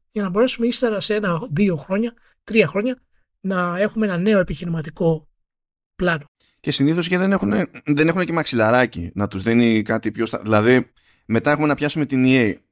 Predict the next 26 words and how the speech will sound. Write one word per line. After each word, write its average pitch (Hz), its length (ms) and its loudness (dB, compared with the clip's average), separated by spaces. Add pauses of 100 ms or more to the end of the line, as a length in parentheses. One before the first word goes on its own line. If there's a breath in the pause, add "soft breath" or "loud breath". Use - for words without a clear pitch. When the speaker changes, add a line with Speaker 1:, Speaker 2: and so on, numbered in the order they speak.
(160)
Speaker 2:
αλλά, 104 500 2 (300)
ε, - 380 -6 (580)
πώς 127 100 -6
να 127 60 2
σου - 60 -10
πω, - 180 0
όλοι 139 220 4
αυτοί 147 220 0
που - 80 -4
λέμε 127 240 2
τώρα, 120 220 0
οι 110 60 -2
πιο - 120 0
μικροί, 110 500 2 (100)
δεν 202 260 -4
έχουν 170 200 2
ένα 113 300 2 (120)
Ultimate 110 380 -2
Team 113 280 2 (160)
να 113 180 0
δουλεύει 117 260 4
στον 117 140 -4
αυτόματο, 110 540 2
Speaker 1:
Όχι, 233 360 -2
όχι. 180 120 -8
Speaker 2:
χοντρικά, 123 560 2